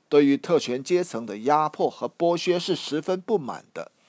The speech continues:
他们越来越清楚地认识到赫鲁晓夫集团背叛社会主义、复辟资本主义的修正主义真面目。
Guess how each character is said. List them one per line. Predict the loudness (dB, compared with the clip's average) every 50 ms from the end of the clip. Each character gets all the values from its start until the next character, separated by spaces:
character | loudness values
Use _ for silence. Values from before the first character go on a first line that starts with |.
| _ _ _ _ _ _
他 | -4 -2 -2 -2
们 | -2 -4 -2
越 | 0 0 0
来 | 0 -2 -4
越 | -4 -6 -6 -6
清 | -6 -8 -8 -8 -10 -10
楚 | -12 -14 -10
地 | -8 -6 -4 0
认 | 0 0 0 0
识 | -2 -6 -6 -2
到 | 0 0 -2 -2 _ _ _ _ _ _ _
赫 | _ 4 6 6
鲁 | 6 4 2
晓 | 0 0 0
夫 | 0 0 -4
集 | -4 -4 -4 0
团 | 0 0 0 0
背 | 4 6 6 6 6 4 2 0
叛 | 4 6 6 6 6
社 | 2 0 -2 -2
会 | -2 -4 -8
主 | -8 -10 -14 -14
义、 | -14 -16 -16 -16 _ _ _ _ _ _ _ _
复 | _ -2 2 2 2 2
辟 | 0 0 -2 -2 -2 -4 _ _ _ _
资 | -14 -8 -4 -2 -2 0
本 | 0 0 -2 -2 -4
主 | -6 -8 -8 -8
义 | -8 -6
的 | -6 -8 -8
修 | -6 -2 0 0 2 2
正 | 4 4 4 4 4 0
主 | -8 -14 -14
义 | -14 -14 -12
真 | -4 -2 -2 -2
面 | 0 -2 -2 -2 -2
目。 | -4 -10 -14